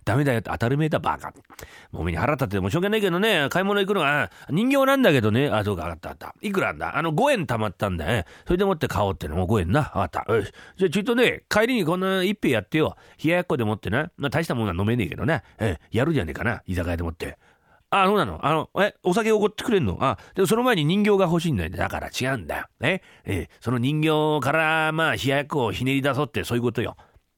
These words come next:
「え？」「いや、人形から冷ややっこをひねり出すんだよ。」「人形から冷ややっこをひねり出す？」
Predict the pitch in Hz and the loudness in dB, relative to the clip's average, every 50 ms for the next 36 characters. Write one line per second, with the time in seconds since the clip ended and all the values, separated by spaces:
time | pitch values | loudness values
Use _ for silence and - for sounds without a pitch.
0 | _ _ _ _ _ _ _ _ _ _ _ - - - 104 127 - _ _ - | _ _ _ _ _ _ _ _ _ _ _ -10 -6 -4 -4 -4 -4 _ _ -6
1 | 95 98 139 156 160 170 180 185 170 - 180 175 151 117 123 143 160 175 165 - | -4 -2 -2 -2 0 0 0 0 0 0 0 0 0 2 0 0 0 0 -2 -2
2 | - 143 113 85 110 113 127 131 127 131 120 - - 80 - 135 - - _ _ | -2 -2 -2 0 0 -2 0 0 0 -2 -4 -6 -10 -14 -14 -16 -16 -18 _ _
3 | _ _ - - _ _ _ _ - 135 196 247 247 240 247 226 202 226 220 202 | _ _ -20 -20 _ _ _ _ -2 0 2 2 2 2 2 2 4 2 2 2
4 | 139 92 - 165 180 202 214 226 214 - - - 165 123 85 78 - - - 113 | 2 0 0 0 2 2 2 0 -2 -2 -2 0 0 0 0 -2 -4 -6 -2 0
5 | 127 151 160 165 170 120 101 - 127 147 - - 92 85 | 2 2 2 2 0 0 0 0 -2 -2 -2 -4 -6 -8